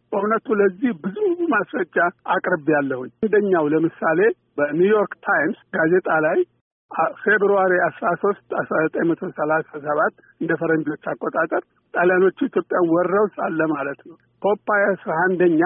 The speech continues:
ቡራኬያቸውን ለጣሊያን ንጉሥ ሲያቀርቡ የጣሊያን ንጉሥና የኢትዮጵያ ንጉሠ ነገሥት ብለው ባርከዋል። በዚህ ላይ ብዙ ጳጳሳት ወርቃቸውን እየሰጡ እንደውም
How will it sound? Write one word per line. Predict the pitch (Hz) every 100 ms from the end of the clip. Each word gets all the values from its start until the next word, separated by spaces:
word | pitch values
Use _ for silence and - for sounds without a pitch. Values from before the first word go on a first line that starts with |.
| 226 -
ቡራኬያቸውን | 190 190 202 - - - 196 226 427 214
ለጣሊያን | 185 190 196 190 190 170
ንጉሥ | - 220 - - _ _
ሲያቀርቡ | 185 180 180 170 220 339 - _ _ -
የጣሊያን | 185 - 214 214 214
ንጉሥና | 196 190 - 247 208 349 - _ _ -
የኢትዮጵያ | 175 185 196 - 208 202 - 294
ንጉሠ | 214 185 214 233 196
ነገሥት | 185 214 - _ _ _ _
ብለው | 165 170
ባርከዋል። | 147 143 - - - - _ _ _ -
በዚህ | 175 180 190
ላይ | 202 220 208 175
ብዙ | 139 165 240 294 294
ጳጳሳት | 208 - 190 - - - _ _
ወርቃቸውን | 175 185 - 175 - - 147 - _
እየሰጡ | 143 165 - 170 - 330 - _ -
እንደውም | 160 165 170